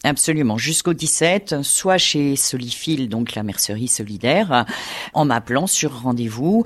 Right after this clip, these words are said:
ou également au Moulin de Rotrou, qui est ouvert, euh, cinq jours sur sept, euh, à des horaires d'ouverture administrative classiques.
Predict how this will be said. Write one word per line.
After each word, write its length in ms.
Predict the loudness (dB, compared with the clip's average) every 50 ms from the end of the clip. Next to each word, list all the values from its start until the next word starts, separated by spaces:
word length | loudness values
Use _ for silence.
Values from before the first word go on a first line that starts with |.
| 2 2
ou 240 | 2 4 4 4 4 2
également 680 | 2 2 4 2 2 2 2 4 4 4 4 2 0 0
au 180 | 2 4 4 4
Moulin 340 | 4 4 2 2 2 2
de 120 | 2 2 0
Rotrou, 640 | 0 -2 -4 -4 -6 -4 -2 0 2 2 2 2 0
qui 200 | -2 -2 -4 -4
est 160 | -4 -6 -8
ouvert, 380 | -4 -2 0 0 0 0 0 0
euh, 360 | -2 -2 0 -2 -2 -2 -2
cinq 260 | 0 0 0 -2 -2 -4
jours 180 | -6 -6 -6
sur 200 | -6 -6 -6 -6
sept, 460 | -6 -2 0 0 0 0 -2 -4 -6 -6
euh, 480 | -4 -4 -2 -2 -2 -2 -2 -2 -4
à 60 | -4 -4
des 200 | -4 -6 -4 -4
horaires 220 | -2 -2 -2 -4
d'ouverture 520 | -6 -10 -12 -12 -10 -8 -8 -6 -6 -4
administrative 800 | -4 -4 -4 -4 -4 -4 -4 -6 -8 -12 -10 -8 -8 -8 -10 -10 -10
classiques. 640 | -8 -4 -2 0 0 -2 -2 -4 -6 -6 -4 -4